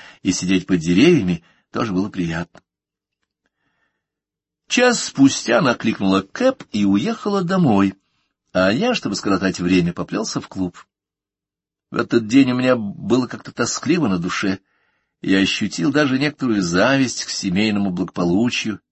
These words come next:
с которым только что соприкоснулся. Все они, видимо, очень любили друг друга.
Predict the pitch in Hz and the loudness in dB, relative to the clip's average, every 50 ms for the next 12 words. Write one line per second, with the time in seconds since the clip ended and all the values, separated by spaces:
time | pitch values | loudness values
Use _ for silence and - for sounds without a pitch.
0 | _ _ - - - - - 85 80 - - 92 90 - - - - - - - | _ _ -20 -16 -12 -8 -8 -8 -6 -4 -4 -4 -2 -4 -4 -6 -6 -10 -12 -12
1 | - - - - 90 - - 98 90 101 135 - - - - _ _ _ _ _ | -14 -12 -8 -8 -8 -6 -6 -6 -6 -6 -6 -8 -10 -12 -14 _ _ _ _ _
2 | _ _ _ _ _ _ _ _ _ _ - - - - 95 92 90 90 90 87 | _ _ _ _ _ _ _ _ _ _ -14 -10 -6 -4 -2 -2 0 0 -2 -2
3 | 85 80 85 87 80 82 82 82 80 82 82 - - 82 78 78 143 - 254 277 | -2 -2 -4 -4 -4 -4 -6 -6 -6 -8 -8 -10 -10 -8 -8 -8 -4 -2 -2 -2
4 | 233 101 - - 120 104 92 95 90 85 - | -2 -4 -6 -8 -8 -8 -6 -6 -6 -8 -10